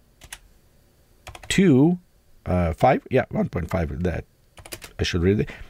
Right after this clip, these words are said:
And two. So what is happening here? Let's, we'll go over and says, "Let's create four different variations with the different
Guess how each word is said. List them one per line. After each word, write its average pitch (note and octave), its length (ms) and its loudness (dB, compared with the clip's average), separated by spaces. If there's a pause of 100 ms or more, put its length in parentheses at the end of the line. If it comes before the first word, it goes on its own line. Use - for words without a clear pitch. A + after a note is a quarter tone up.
(140)
And A2+ 340 0
two. C3+ 300 0 (360)
So - 180 0
what F#3+ 160 4
is F#3 140 2
happening D3 360 0
here? A#2 320 2 (920)
Let's, A2 160 -4
we'll B2+ 120 4
go A#2+ 200 2
over B2 240 2
and G2+ 160 0
says, A2+ 220 0 (360)
"Let's C3+ 240 2
create C3 340 0 (580)
four D#3 300 4
different B2 480 0
variations G#2 760 0
with G2+ 200 -2
the F#2+ 100 -2
different A#2 640 0